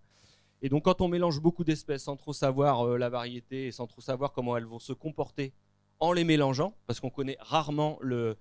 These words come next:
le comportement des espèces quand on les mélange, on connaît, les sélectionneurs connaissent très bien le comportement des, le comportement des espèces quand elles sont en pur et toutes seules. Quand elles sont mélangées, ils les connaissent pas.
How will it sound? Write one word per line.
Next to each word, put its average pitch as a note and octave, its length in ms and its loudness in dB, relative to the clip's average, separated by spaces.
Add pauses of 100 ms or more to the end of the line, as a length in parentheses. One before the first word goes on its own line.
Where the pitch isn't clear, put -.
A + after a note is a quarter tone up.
(220)
le B2 80 0
comportement C#3 540 -2
des B2+ 140 -2
espèces C3 260 -4
quand B2 160 -12
on A#2 100 -6
les A#2 140 -2
mélange, D3+ 440 0
on C3 80 -8
connaît, B2+ 300 -2
les B2+ 100 -4
sélectionneurs C3+ 460 -2
connaissent A#2 240 -6
très D#3 220 -4
bien D3 200 -2 (300)
le C3+ 80 2
comportement C#3 400 0
des, B2+ 120 0 (180)
le B2+ 60 -14
comportement B2+ 460 -4
des A#2 140 -6
espèces D3+ 240 -10
quand B2 140 -12
elles A2+ 80 -6
sont A#2+ 100 -10
en A2 80 -6
pur F#3 360 -4
et C3 80 -8
toutes - 180 -14
seules. C3+ 240 -2 (320)
Quand - 180 -2
elles B2 80 -2
sont C#3 160 -2
mélangées, C#3+ 420 4
ils A#2 40 -8
les A2+ 80 -8
connaissent G#2 260 -8
pas. E3+ 240 -4